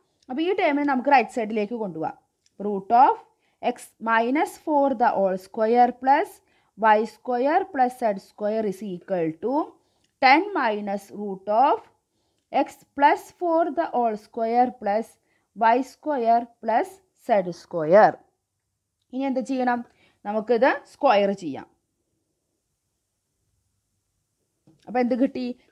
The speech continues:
സ്ക്വയർ ചെയ്യുമ്പോ ഈ റൂട്ട് ഇവിടെ മാറി കിട്ടിയില്ലേ? x minus four the whole square plus വൈ സ്ക്വയർ plus സെഡ് സ്ക്വയർ. പക്ഷെ ഇവിടെ സ്ക്വയർ ചെയ്യുമ്പോ എന്തായി? നമുക്കിത് ടെൻ a minus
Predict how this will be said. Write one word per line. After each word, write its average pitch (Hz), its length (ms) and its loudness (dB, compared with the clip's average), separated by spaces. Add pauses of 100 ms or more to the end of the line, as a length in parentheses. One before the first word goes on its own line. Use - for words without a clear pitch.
സ്ക്വയർ 277 360 4 (100)
ചെയ്യുമ്പോ 294 260 -4
ഈ - 80 -2
റൂട്ട് 277 260 -4
ഇവിടെ 285 220 0
മാറി 277 240 2
കിട്ടിയില്ലേ? 226 400 0 (640)
x - 20 -20 (220)
minus 220 440 0 (120)
four 269 180 0 (140)
the 247 100 2
whole 196 180 2 (120)
square 220 400 2 (100)
plus 277 300 2 (500)
വൈ 285 100 8 (160)
സ്ക്വയർ 220 420 -2 (100)
plus 262 180 -2 (100)
സെഡ് 320 240 0
സ്ക്വയർ. 160 320 -2 (260)
പക്ഷെ 240 260 -4
ഇവിടെ 262 260 0
സ്ക്വയർ 311 300 2 (100)
ചെയ്യുമ്പോ 311 260 -2
എന്തായി? 277 340 2 (480)
നമുക്കിത് 247 460 4 (560)
ടെൻ 226 180 8 (220)
a 277 60 12 (400)
minus 269 460 4